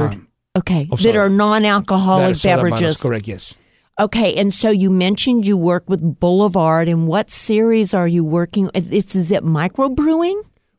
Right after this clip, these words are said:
Speaker 1: We carry their smokestack series.
Speaker 2: Mm-hmm.
Speaker 1: We carry, uh,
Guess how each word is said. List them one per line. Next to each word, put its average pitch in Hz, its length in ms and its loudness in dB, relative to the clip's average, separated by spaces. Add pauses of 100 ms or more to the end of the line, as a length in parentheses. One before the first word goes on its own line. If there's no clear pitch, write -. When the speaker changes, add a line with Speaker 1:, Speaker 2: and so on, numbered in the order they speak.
(160)
Speaker 1:
We 170 380 0
carry 151 520 0
their 135 300 0
smokestack 127 680 -6
series. 139 540 -2
Speaker 2:
Mm-hmm. 156 540 0
Speaker 1:
We 131 200 2
carry, 131 600 0
uh, 113 480 -2